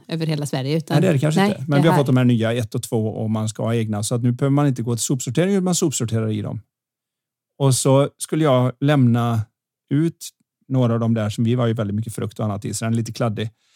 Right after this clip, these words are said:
Speaker 2: Och skulle jag ut och slänga den, men den stod åt det hållet jag fick lyfta fel. Och så hade jag med mig telefonen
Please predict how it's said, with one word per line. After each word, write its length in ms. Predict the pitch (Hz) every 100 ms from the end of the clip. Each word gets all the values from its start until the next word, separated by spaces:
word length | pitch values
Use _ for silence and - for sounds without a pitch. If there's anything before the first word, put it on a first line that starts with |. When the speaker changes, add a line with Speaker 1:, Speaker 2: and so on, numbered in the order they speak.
| _ _ _
Speaker 2:
Och 80 | 131
skulle 180 | 107 147
jag 80 | 147
ut 120 | 123
och 80 | 120
slänga 300 | 156 139 180
den, 180 | 123
men 220 | 107 127 127
den 140 | 131
stod 260 | 120 131 123
åt 100 | 120
det 80 |
hållet 320 | 117 120 110 117
jag 120 | 107
fick 120 | 120
lyfta 340 | 127 - 131
fel. 360 | 120 135 117 110 -
Och 60 | 117
så 80 |
hade 80 | 127
jag 60 | 131
med 140 | 127
mig 100 | 113
telefonen 720 | 117 117 - 147 151 151 156